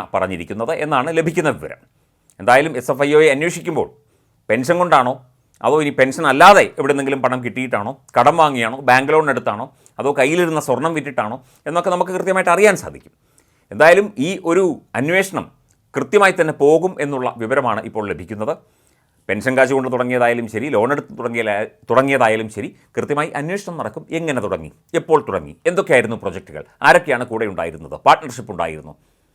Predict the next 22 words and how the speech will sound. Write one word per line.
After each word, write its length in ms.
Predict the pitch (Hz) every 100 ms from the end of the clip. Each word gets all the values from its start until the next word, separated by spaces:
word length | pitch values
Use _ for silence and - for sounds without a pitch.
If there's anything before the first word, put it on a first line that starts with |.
| _ 147
ഏതൊക്കെ 220 | 170 175 147
പ്രൊജക്റ്റുകൾക്ക് 500 | 139 139 135 120 143
എത്ര 120 | 170 156
രൂപ 180 | 135 110
പ്രതിഫലമായി 720 | - _ - 123 135 120 92 - 101
ലഭിച്ചു, 280 | 87 - - _ _
അതിൻ്റെ 220 | 143 160 147
കൃത്യം 220 | 123 131 117
കണക്കുകൾ 360 | 110 117 87 82
എവിടെ, 280 | 82 82 67 _ _ _
ആദായ 280 | 107 123 135 131
നികുതി 160 | 123
അടച്ചിട്ടുണ്ടെന്ന് 580 | 123 127 139 131 131 127
നേരത്തെ 220 | 131 127 123
തന്നെ 120 | 123
പറഞ്ഞു. 260 | 107 127 208 _ _
ആദായ 300 | 69 92 113
നികുതി 240 | 120 120 120
അടച്ചു 240 | 107 113
അല്ലെങ്കിൽ 280 | 98 107 110
ബാങ്ക് 300 | 95 110
വഴി 120 | 127